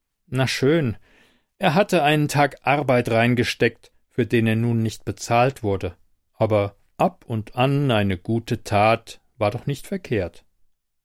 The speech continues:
„Gut gemacht, mein Freund“, hörte er plötzlich eine Stimme in seinem Kopf.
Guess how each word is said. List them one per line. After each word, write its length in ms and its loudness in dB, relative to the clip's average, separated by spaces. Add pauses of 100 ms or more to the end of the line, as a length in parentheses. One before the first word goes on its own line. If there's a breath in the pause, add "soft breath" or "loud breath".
(360)
„Gut 400 -4
gemacht, 640 -8 (140)
mein 240 -6
Freund“, 540 -8 (420)
hörte 320 -4
er 100 -20
plötzlich 500 -8
eine 160 -4
Stimme 340 -6
in 80 -6
seinem 320 -6
Kopf. 360 -12